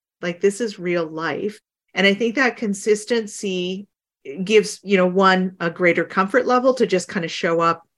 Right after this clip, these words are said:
whip up a, a live if I need to, and then say, "Yeah, no problem." But the, the other thing that it has done, and I actually had this message from someone who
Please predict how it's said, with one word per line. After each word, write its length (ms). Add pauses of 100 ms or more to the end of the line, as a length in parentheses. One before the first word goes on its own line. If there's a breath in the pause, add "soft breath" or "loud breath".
(100)
whip 240
up 180
a, 240
a 120
live 320
if 120
I 120
need 260
to, 140
and 80
then 120
say, 200 (180)
"Yeah, 200 (140)
no 140
problem." 400 (460)
But 120
the, 320
the 300
other 240
thing 260
that 200 (100)
it 140
has 300
done, 400
and 200
I 100
actually 360
had 160
this 200
message 420
from 220
someone 440
who 400